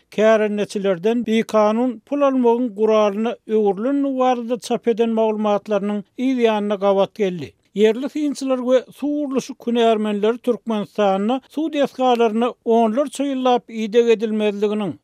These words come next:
umumy owa hojalyk siýasaty we korrupsiýa bilen baglanykda owa adamlarynyň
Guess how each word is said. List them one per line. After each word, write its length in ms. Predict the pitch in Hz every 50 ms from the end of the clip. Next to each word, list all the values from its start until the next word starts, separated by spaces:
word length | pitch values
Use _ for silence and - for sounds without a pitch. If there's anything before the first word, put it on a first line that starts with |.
| _ _ -
umumy 400 | 208 226 233 226 226 240 269 285
owa 340 | 254 254 247 269 277 285 247
hojalyk 380 | 269 240 - 285 269 240 _ -
siýasaty 460 | - 254 254 247 202 220 233 - - 240 240
we 160 | 247 247 208 _ - -
korrupsiýa 600 | 208 214 208 220 269 294 240 - - 285 269 262
bilen 240 | 247 247 247 240
baglanykda 720 | 220 233 226 226 220 220 220 208 196 - _ - 247 269 254 _ _ _ _ -
owa 380 | - 226 220 220 208 226 277 294
adamlarynyň 640 | 285 240 277 262 262 254 247 240 226 247 247 254 240